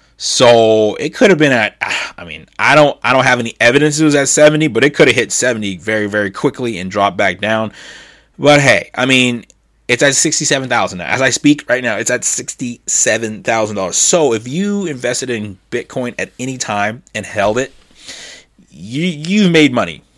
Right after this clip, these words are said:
as I speak. You know, that's a guarantee. If you've, if you've invested even one dollar in cryptocurrency, in Bitcoin, and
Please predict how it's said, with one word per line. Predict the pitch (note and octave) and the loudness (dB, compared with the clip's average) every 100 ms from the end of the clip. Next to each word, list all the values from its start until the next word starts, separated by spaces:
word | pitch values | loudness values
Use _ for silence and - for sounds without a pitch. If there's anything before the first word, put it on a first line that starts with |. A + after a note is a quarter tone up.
| _ _ _ _ - | _ _ _ _ -2
as | A2 A2 | 0 2
I | G#2+ | 0
speak. | - - - | -4 -14 -12
You | G#2 | -6
know, | |
that's | G2+ B2+ - | 0 0 0
a | |
guarantee. | A#2+ G#2 F#2 E2+ | -2 -2 -4 -12
If | G2 | -8
you've, | D#3 G3 | -6 -6
if | C#3+ B2 | -10 -6
you've | F3+ | -4
invested | F#3 C3+ C3+ - - | -2 -2 -4 -4 -8
even | G3+ G3 E3+ B2+ | -6 0 0 0
one | C3 E3 | -2 0
dollar | D#3+ B2 F2 - _ _ _ _ | 2 2 0 -8 _ _ _ _
in | A2 | -12
cryptocurrency, | A2+ C3 C#3 C3+ G#2 E2+ - - - | -6 -4 -4 -2 -4 -4 -18 -20 -12
in | G#2+ B2 | -10 -2
Bitcoin, | C3+ A#2+ G#2 - _ _ _ _ _ _ - - - - _ G#2 | -2 -2 -10 -14 _ _ _ _ _ _ -20 -20 -20 -20 _ -8
and | G#2+ G#2+ G#2+ G#2 G#2 | -6 -4 -4 -4 -8